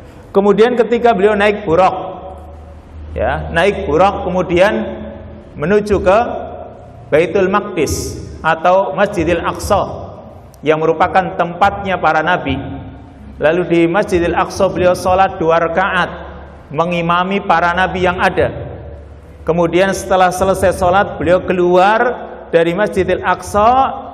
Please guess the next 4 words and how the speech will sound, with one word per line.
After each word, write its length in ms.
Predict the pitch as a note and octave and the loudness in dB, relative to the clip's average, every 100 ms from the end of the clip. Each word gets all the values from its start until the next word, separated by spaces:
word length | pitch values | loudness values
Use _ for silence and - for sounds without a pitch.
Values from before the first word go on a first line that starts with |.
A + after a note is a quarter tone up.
| - - - - | -18 -20 -20 -6
ditemui 400 | D3 D3+ G3 G3 | -4 0 0 2
oleh 240 | F#3+ F#3+ F#3 | 4 2 0
Jibril 1000 | F#3 F3+ - F3+ A3 B3 C4+ - - - | -2 -2 0 2 4 4 2 -4 -10 -2
dan 400 | E3 F3 E3+ E3 | 0 0 -4 -8